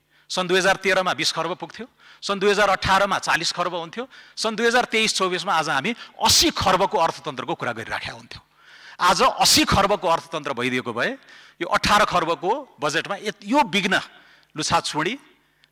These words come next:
रोष, हर्ष, यो केही पनि देख्न पर्ने थिएन। सजिलैसित अस्सीको पच्चिस छब्बिस प्रतिशत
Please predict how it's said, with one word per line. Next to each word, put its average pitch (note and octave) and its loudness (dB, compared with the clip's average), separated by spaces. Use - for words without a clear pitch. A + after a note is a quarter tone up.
रोष, G3 4
हर्ष, D3 4
यो - -2
केही F#3 2
पनि F#3+ -4
देख्न B2+ -6
पर्ने A2+ -12
थिएन। - -16
सजिलैसित G#3 4
अस्सीको - -4
पच्चिस - 0
छब्बिस F3+ -2
प्रतिशत D3 -6